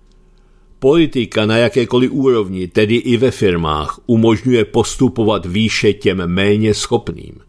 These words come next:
Do jisté míry je to pochopitelné, ovšem na nejvyšší úrovni jde o kontraproduktivní postup. To, že na radnici v zastupitelstvu sedí prostí občané, je naprosto v pořádku,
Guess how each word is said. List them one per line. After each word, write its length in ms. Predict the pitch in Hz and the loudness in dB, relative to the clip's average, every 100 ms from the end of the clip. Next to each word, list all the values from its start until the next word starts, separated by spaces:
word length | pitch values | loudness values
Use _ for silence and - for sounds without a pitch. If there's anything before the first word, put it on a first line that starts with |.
| _ _ _ _ _ _ _ | _ _ _ _ _ _ _
Do 120 | - 107 | 0 2
jisté 400 | 120 - 156 139 | 2 0 0 2
míry 280 | 135 131 | 2 2
je 100 | 139 | 2
to 120 | 131 131 | 2 -2
pochopitelné, 800 | 127 - 120 110 107 101 101 98 | -2 -2 -2 0 0 0 0 0
ovšem 360 | 104 - 120 | -2 0 0
na 120 | 113 | 2
nejvyšší 520 | 110 113 117 - 113 107 | 2 2 0 -2 -2 2
úrovni 520 | 135 131 113 95 87 | 2 2 0 -4 -6
jde 360 | 87 92 107 | -4 -2 -2
o 180 | 98 104 | 0 -4
kontraproduktivní 1200 | - 113 104 110 110 107 104 101 - 101 92 101 | -2 -2 0 0 -2 0 0 0 -4 -4 -2 -2
postup. 500 | 98 107 - - - - - _ _ - - _ _ _ _ _ | 0 0 -2 -10 -14 -16 -20 _ _ -20 -20 _ _ _ _ _
To, 160 | 113 | 0
že 200 | 113 120 | 2 0
na 160 | 117 127 | 0 2
radnici 560 | 143 120 113 101 98 90 | 0 0 -4 -4 -2 0
v 60 | |
zastupitelstvu 920 | 95 - - 120 120 104 101 - 107 | 0 0 0 0 0 2 0 0 -2
sedí 320 | 107 110 107 117 | 0 0 0 2
prostí 560 | 113 - - 110 107 | 0 0 0 2 2
občané, 680 | 107 - - 120 104 92 87 | 0 -4 -2 0 0 -2 -2
je 200 | 104 107 | 0 0
naprosto 520 | 107 101 110 - - | 0 0 0 2 -2
v 60 | - | 2
pořádku, 580 | 117 110 95 - 82 | 0 2 -2 -4 -8